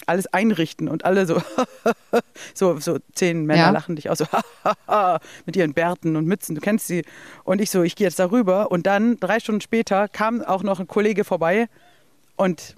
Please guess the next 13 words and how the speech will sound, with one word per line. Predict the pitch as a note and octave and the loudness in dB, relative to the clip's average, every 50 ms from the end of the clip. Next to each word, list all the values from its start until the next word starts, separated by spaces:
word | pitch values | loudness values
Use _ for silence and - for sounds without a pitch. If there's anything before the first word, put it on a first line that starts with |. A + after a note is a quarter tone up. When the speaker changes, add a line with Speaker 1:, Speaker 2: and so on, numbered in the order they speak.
| - | -10
Speaker 1:
hat | - D#3+ E3+ - - | -6 -4 -4 -4 -4
gestaunt | G3+ F#3 - A3+ A3+ A3 F3+ D3 - - - - _ _ _ _ _ | -4 -4 0 0 0 0 0 -2 -6 -10 -14 -18 _ _ _ _ _
und | - E3+ E3 E3+ | -8 -6 -4 -2
hat | F3 F#3+ - - - | -4 -4 -4 -4 -2
allen | F3+ G#3 A3 A3+ | 0 2 2 2
eine | A#3 A3 G#3+ | 2 2 2
Nachricht | A3 A#3+ - - G#3+ - | 2 0 0 -2 -6 -6
geschickt, | - - - - F3 - - - | -8 -8 -8 -8 -8 -10 -12 -14
sie | - F#3+ F#3+ - | -6 -4 -4 -2
hat | F#3 F#3 F#3 - | -2 -4 -4 -6
es | - F#3 - - | -8 -8 -8 -6
geschafft. | F#3+ F3 - - E3+ F3+ - - - - - - - - - _ _ | -8 -8 -4 -4 -6 -6 -6 -10 -20 -20 -20 -20 -20 -20 -20 _ _
Also | - F3 F3 D#3+ E3+ E3 E3 | -4 -2 -2 -2 -2 -4 -4